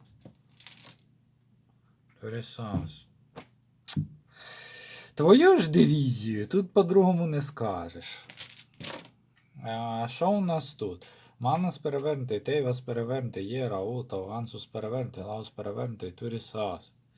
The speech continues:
А, дивіться, брак людей. Я секрет нікому не відкриваю, це вже по всіх і цих ідеш. У нас підрозділи не укомплектовані. Ось брак людей. Де це, по-перше. По-друге,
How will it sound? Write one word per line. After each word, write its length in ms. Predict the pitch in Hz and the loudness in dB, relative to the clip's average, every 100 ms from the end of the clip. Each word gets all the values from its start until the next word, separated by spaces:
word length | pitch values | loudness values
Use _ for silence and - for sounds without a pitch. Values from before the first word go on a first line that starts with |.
| - - - - - - - - - | -14 -12 -8 -6 -8 -10 -16 -20 2
А, 380 | 196 214 202 202 | 8 10 10 10
дивіться, 520 | 220 202 185 127 139 | 8 6 4 2 4
брак 320 | 147 220 220 | 8 8 8
людей. 580 | 202 175 196 214 214 180 - _ 135 | 4 4 6 8 6 2 -8 _ -8
Я 320 | 131 139 135 | 0 2 2
секрет 480 | - 143 143 127 127 | 2 4 4 4 2
нікому 360 | - 123 120 | -2 -2 -2
не 140 | 120 117 | -4 -4
відкриваю, 720 | 120 143 151 190 202 190 165 | -4 -2 2 4 2 0 -4
це 260 | - 139 | -2 -2
вже 180 | 131 123 | 0 -2
по 140 | 123 123 | -2 -4
всіх 340 | 127 127 - | -2 -4 -4
і 80 | 104 | -8
цих 320 | - 92 90 | -6 -6 -6
ідеш. 340 | 95 127 139 | -2 -2 -2
У 40 | 117 | -6
нас 200 | 113 107 | -8 -8
підрозділи 580 | 113 113 156 135 110 107 | -6 0 0 0 -2 -4
не 80 | |
укомплектовані. 840 | 117 117 110 110 98 - 87 87 104 | -6 -6 -8 -8 -10 -6 -6 -6 -6
Ось 120 | 131 | -4
брак 340 | 120 123 123 | 0 0 0
людей. 420 | 117 107 90 87 - - - - - - | -4 -8 -8 -10 -14 -16 -16 -16 -20 -10
Де 260 | 143 135 180 | -4 0 0
це, 240 | - 202 | 4 4
по-перше. 560 | 196 175 156 131 123 127 | 4 2 6 4 4 2
По-друге, 880 | 156 180 196 185 127 113 104 101 | 4 4 6 8 6 6 0 -4